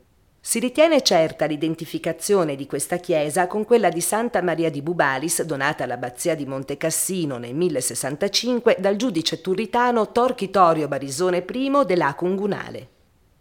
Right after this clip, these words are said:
All'età giudicale risale un ampliamento della struttura, con la realizzazione delle absidi in conci basaltici e l'entradosso rientrante rispetto al filo d'imposta.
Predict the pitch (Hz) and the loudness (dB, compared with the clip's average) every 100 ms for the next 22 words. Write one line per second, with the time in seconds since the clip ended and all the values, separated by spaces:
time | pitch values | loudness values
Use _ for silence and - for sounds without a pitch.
0 | _ - 170 175 202 262 190 190 - 247 | _ -2 0 0 0 0 -2 -6 -2 0
1 | 262 254 214 208 220 226 233 185 190 226 | 6 6 4 0 -2 2 4 4 2 0
2 | 233 190 180 185 202 185 160 160 - 151 | 0 -2 0 -2 -2 0 0 0 -4 -10
3 | - - 139 143 147 - 202 190 202 262 | -10 -10 -4 -2 -2 0 2 2 2 2
4 | 240 170 185 185 - 202 165 143 143 143 | 0 -2 -2 -2 0 0 0 -2 -4 -4
5 | 151 165 226 226 - 226 175 165 175 160 | -2 -2 -2 -4 -6 -4 -4 -4 -2 -2
6 | 156 131 135 135 131 127 123 165 156 - | -4 -4 -4 -2 -2 -4 -6 -6 -6 -8
7 | - _ - 233 262 285 220 220 220 202 | -10 _ 4 6 6 4 4 2 4 2
8 | - - 151 151 190 196 247 294 277 226 | 2 0 0 2 2 2 0 0 0 0
9 | 220 - 214 - 170 - 180 160 139 139 | 0 0 0 2 -2 -2 -2 -2 -4 -10
10 | - 101 - - 120 | -8 -8 -8 -8 -10